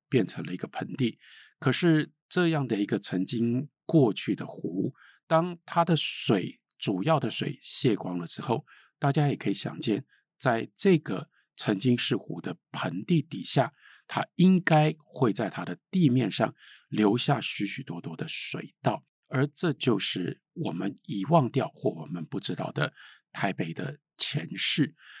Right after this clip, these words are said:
那关于台北的这样一个特殊的性质，也可以介绍大家去看另外一篇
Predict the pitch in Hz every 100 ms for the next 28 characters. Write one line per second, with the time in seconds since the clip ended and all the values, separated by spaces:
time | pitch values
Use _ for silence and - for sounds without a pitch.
0 | - - 160 156 202 214 175 170 - 110
1 | - 90 98 - _ - 117 98 90 -
2 | 110 101 - - - 165 120 - 127 123
3 | 101 - - - - 285 - - 170 156
4 | - - - _ - 113 143 - 135 117
5 | 107 101 - 101 98 143 - - 101 90
6 | - 101 95 135 - _ _ 127 113 98
7 | 98 - 104 117